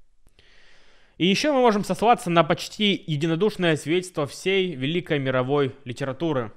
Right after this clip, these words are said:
Даже такой атеист, как Жан-Поль Сартр, приз-, признал, что приходит время, когда любой из нас, даже приобщившись к Шекспиру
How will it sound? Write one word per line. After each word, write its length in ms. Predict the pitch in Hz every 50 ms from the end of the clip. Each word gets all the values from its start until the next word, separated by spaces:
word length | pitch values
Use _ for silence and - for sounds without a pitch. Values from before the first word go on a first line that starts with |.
| - _ - - - _ -
Даже 240 | 143 143 135 139 135
такой 240 | 143 156 165 160
атеист, 280 | 147 139 - 160 156 -
как 180 | - 147 123 113
Жан-Поль 360 | 151 147 143 127 143 139 131
Сартр, 500 | - - 170 170 160 139 127 131 113 - - - - - - - -
приз-, 180 | 135 131 123
признал, 400 | - 147 139 131 160 170 170 143
что 220 | - - - 139 -
приходит 420 | - 185 - - 165 156 147 127
время, 400 | 113 156 185 190 170 143 131 123
когда 500 | - 127 123 123 135 139 135 131 123 113 - - - - -
любой 320 | 127 131 131 156 175 170
из 60 | 147
нас, 440 | 139 165 160 151 135 - - - - - - - - - _ _ _ _ -
даже 280 | 123 135 135 127 139
приобщившись 600 | 135 - 143 143 135 - - 151 131 - 120 -
к 280 | - - - 143 127 -
Шекспиру 640 | - 123 - - - - 175 165 147 143 139 127